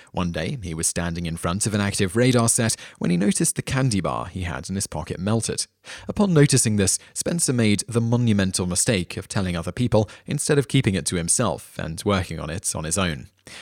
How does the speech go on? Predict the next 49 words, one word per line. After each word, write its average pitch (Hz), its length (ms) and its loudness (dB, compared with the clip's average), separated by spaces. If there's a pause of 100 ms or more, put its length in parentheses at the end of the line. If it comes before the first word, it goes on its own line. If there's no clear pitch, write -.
He 104 280 0
and 87 160 -4
some 101 140 -2
other 95 240 0
experimenters 123 760 2
began 151 340 0
trying 101 300 2
to 101 80 -2
heat 87 300 -4
other 85 160 -2
food 95 260 2
objects, 113 560 -2
presumably 90 680 -2
to - 120 -4
get 90 240 -4
out 82 280 -4
of 95 40 -2
actually 92 360 -4
working 104 640 0
while 67 180 -4
they 76 100 -6
were 76 140 -6
at 90 100 -2
work. 113 300 4 (320)
The 190 60 -2
first - 280 2
one 135 120 4
he 113 60 4
heated, 104 320 2 (140)
intentionally, 90 720 -2
was - 160 0
popcorn. - 480 -2 (160)
The - 80 -10
second 90 420 -4
was - 180 -2
an 104 80 -4
egg, 117 280 -2 (160)
which - 180 -4
ended 101 240 2
up 78 200 -4
exploding 104 680 4
in 98 160 -4
the 98 60 -4
face - 380 -4
of - 100 -10
one 67 100 -10
of - 80 -14
his - 120 -4
co-workers. 92 680 0